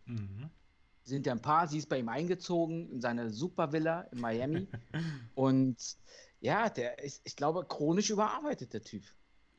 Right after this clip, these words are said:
Speaker 1: Ja, das kann man auf jeden Fall auch sagen. Ähm, ich glaube, das größte Problem ist für ihn auch unter anderem, dass er, ähm, also dass man, dass man das erstmal realisieren muss. Ich meine, wie viel sich quasi in Avengers ja aufgetan hat.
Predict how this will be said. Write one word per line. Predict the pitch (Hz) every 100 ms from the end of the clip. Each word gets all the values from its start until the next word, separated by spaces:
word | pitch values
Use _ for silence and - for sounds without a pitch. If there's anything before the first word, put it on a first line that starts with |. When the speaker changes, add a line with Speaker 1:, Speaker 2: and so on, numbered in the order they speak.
| -
Speaker 1:
Ja, | 143 120 117 107 110
das | 127 - -
kann | - 139
man | 123
auf |
jeden | 135 123
Fall | 123
auch | 120 139
sagen. | 165 160 165 180 160 - -
Ähm, | 123 123 127 127 120 - - -
ich | -
glaube, | 147
das | 170 160
größte | 175 233
Problem | 202 175 170 175
ist | 165
für | 170
ihn | 156 160 160
auch | 135 143 151 - -
unter | 143 147 131
anderem, | 139 143 143 139
dass | 131 -
er, | 135 127 127 123 120 - - - -
ähm, | 117 117 117 117 113 110 113 - _ _ - - _ _ _
also | 120 110
dass | 120
man, | 135 127
dass | 135
man | 127
das | 127
erstmal | 127 127 120
realisieren | 123 120 123 117 123 220 269
muss. | 156 123 110
Ich | 117
meine, | 127 131 123
wie | 160
viel | 190 180
sich | 165 165
quasi | 151 147 151
in | -
Avengers | 151 170 160 -
ja | 139
aufgetan | 180 - 165 117 113 107
hat. | 120